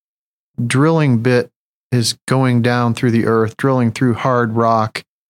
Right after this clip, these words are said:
into a basin that's mature enough, deep enough, hot enough to generate oil and gas,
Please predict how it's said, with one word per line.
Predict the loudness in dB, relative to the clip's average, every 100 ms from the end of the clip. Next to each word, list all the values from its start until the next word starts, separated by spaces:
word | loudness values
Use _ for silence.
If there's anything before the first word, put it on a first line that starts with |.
| _
into | 0 2 0
a |
basin | 0 0 0 0 0 -2 -4 -4
that's | -2 -2
mature | -2 0 0
enough, | 2 0 -2 -2
deep | 0 0
enough, | 0 -2 -2
hot | -2 0
enough | 0 -2
to | -2
generate | 0 2 2 2
oil | 2 2
and | 2
gas, | 2 0 -2 -4